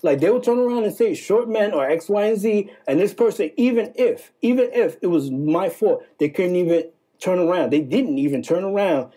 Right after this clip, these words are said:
to explain themselves or to justify what just happened. So, you know what I'm saying?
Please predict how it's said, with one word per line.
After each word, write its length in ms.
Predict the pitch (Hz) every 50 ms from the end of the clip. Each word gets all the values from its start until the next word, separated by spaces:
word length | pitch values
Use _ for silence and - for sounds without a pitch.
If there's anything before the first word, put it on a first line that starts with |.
| _ _
to 80 | - 147
explain 380 | 135 - - - 185 185 175 143
themselves 420 | 120 104 - 131 110 - - - - - - -
or 100 | 156 135
to 120 | - 131
justify 640 | 117 - 175 185 180 - 147 - - 143 123 101 95 - _ _ _ _
what 180 | - 139 139 139
just 180 | 147 151 139 185
happened. 440 | 185 196 196 196 - 117 101 - - _ _ _ _ _ - _ _ _ _ _ _ _ _ _ _ - - _ _ _ _ _ _ _ _ _ _ _ _ _ _ _ _ _ _ _ _ _ _ _
So, 400 | - - 170 147 139 131 131 -
you 100 | 175 175
know 40 | 190
what 80 | 214
I'm 60 | 220 220
saying? 260 | 233 233 240 247